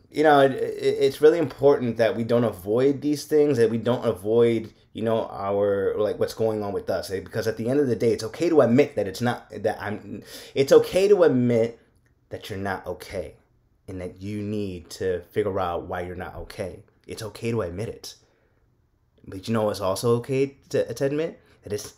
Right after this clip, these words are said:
that you're not okay, and that's okay because I'm gonna fix it.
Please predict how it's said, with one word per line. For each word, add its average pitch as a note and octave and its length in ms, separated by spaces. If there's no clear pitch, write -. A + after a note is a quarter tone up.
that F2+ 280
you're G2 100
not A#2 260
okay, G2 580
and G2 100
that's F#2+ 180
okay G#2 600
because G2+ 200
I'm G2 80
gonna F#2+ 220
fix - 240
it. - 160